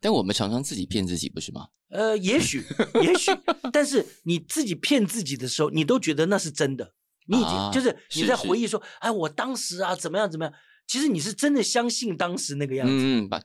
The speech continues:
Speaker 1: 把自己都骗过去了。
Speaker 2: 对，对，对。
Speaker 1: 嗯。
Speaker 2: 但是呢，我们现在讲这个故事，他就，呃，自己的真实成为一条线，
Speaker 1: 是。
Speaker 2: 自己的真实啊，
Speaker 1: 嗯，嗯。
Speaker 2: 他不见得是，谁知道当时是怎么样，
Speaker 1: 是。
Speaker 2: 就自己的那条真实会成了一个界限。
Speaker 1: 嗯。
Speaker 2: 于是你再怎么演，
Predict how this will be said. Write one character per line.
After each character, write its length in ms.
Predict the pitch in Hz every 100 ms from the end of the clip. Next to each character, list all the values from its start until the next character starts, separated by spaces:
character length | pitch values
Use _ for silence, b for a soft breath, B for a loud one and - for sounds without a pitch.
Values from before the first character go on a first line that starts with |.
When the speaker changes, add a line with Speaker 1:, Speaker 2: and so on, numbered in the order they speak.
| _
Speaker 1:
把 100 | 113
自 140 | 107 117
己 140 | 110
都 80 | 98
骗 180 | 120 113
过 160 | 101
去 120 | -
了。 60 | -
Speaker 2:
对， 120 | 247
对， 120 | 226
对。 240 | 202 190 -
Speaker 1:
嗯。 80 | -
Speaker 2:
但 160 | - 294
是 260 | 254 262 247
呢， 140 | 202 180 b b
我 160 | - 147
们 180 | 185 240
现 200 | - 254
在 100 | 196
讲 200 | 175 123
这 80 |
个 80 | 175
故 80 | 165
事， 60 | 156
他 140 | -
就， 180 | 277 240
呃， 80 | - _ - - - _ _ _ -
自 200 | 294 233
己 160 | 135
的 120 | 135
真 240 | 139 208 208
实 180 | 202 139
成 180 | 135
为 100 | 127
一 60 | 135
条 200 | 117 107
线， 280 | 101 123 - _
Speaker 1:
是。 180 | - -
Speaker 2:
自 60 | -
己 160 | -
的 120 | 113 127
真 220 | 143 139
实 160 | -
啊， 40 | 135
Speaker 1:
嗯， 240 | 127 113
嗯。 20 | 113
Speaker 2:
他 60 |
不 140 | 156 180
见 140 | 190
得 100 | 160
是， 180 | 139 147 _ - -
谁 180 | - 143
知 100 | 160
道 60 |
当 180 | 147 151
时 160 | 131 113
是 80 |
怎 100 | 110
么 40 | 98
样， 100 | 92 _
Speaker 1:
是。 260 | - 85
Speaker 2:
就 100 | -
自 280 | 208 - 320
己 160 | 170 139
的 40 |
那 140 | 151 190
条 160 | 143
真 180 | 135 151
实 120 | 139
会 120 | 131 147
成 220 | - 120
了 60 |
一 40 | 127
个 120 | 127
界 220 | 120 131
限。 220 | 107 117 - -
Speaker 1:
嗯。 180 | 98 85
Speaker 2:
于 80 |
是 120 | 226 285
你 160 | 175
再 260 | 147 285 247
怎 160 | 147
么 80 | 135
演， 260 | 156 135